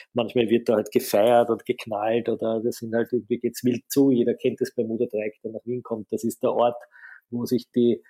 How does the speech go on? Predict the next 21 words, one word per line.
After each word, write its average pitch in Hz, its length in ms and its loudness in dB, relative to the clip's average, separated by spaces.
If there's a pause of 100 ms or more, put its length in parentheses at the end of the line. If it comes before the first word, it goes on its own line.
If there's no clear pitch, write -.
(360)
äh, 127 160 -4
Jugendlichen 131 640 2
treffen 120 400 2
aus 120 160 -2
der 127 120 -2
Vorstadt, 117 580 0
auch 117 120 -2
vom 127 180 -6
Land, 117 420 -2
die 127 100 0
Touristen. 117 580 0
Das 120 180 -2
ist 117 140 -2
so 120 120 0
die 123 180 0
Ausgeh- 113 400 -2
und 107 140 -8
Partymeile 104 880 -4
für - 180 -14
die 101 180 -16
Wien-Besucher. 104 720 -14